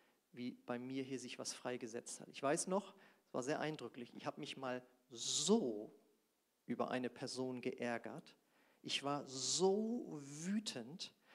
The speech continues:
dass ich richtig spürte, wie sich hier in meinem Brustbereich wie so eine, wie so eine Flüssigkeit, weißt du, wenn du Tee trinkst und du spürst, wie die Wärme so, äh,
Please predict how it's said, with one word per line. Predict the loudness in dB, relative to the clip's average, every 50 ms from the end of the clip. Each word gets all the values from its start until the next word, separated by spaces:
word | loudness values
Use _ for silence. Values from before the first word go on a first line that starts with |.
| -20 -20 -20 -16 -4 2
dass | 2 2 2
ich | 2 -4 -2 2
richtig | 2 2 2 2 -2 -8 -8 -4 0 2
spürte, | 2 2 0 0 0 4 4 4 4 4 2 0 0 -2 -6 -16 -20 -16 _ -4
wie | -2
sich | -2 -2 -2 -4
hier | -4 0 6 6 6 6
in | 6
meinem | 4 4 4 2 2 0
Brustbereich | 0 2 4 4 6 6 4 2 4 4 2 2 4 2 0 2 2 2 0 0 -2 -4 -6 -10 _ -20 -20 -20 -20 -20 -20 _ _ _ _ _ _ _ _ _ _ -10
wie | -6 0 4 4
so | 8 8 8
eine, | 8 8 8 6 6 4 0 -2
wie | 2
so | 4 6
eine | 6 6 4
Flüssigkeit, | 2 4 4 6 6 6 4 2 2 0 0 2 4
weißt | 4 2 2 2
du, | 2 2
wenn | 4 4
du | 2
Tee | 2 4 6 6 6 6
trinkst | 4 4 2 2 2 2 -2 -2
und | 0
du | 2 2
spürst, | 0 2 4 8 10 10 10 8 4
wie | -4 -4
die | -2 -2 0 6 8
Wärme | 10 10 10 10 8 8 6
so, | 6 6 6 6 6 6 6
äh, | 6 6 6 4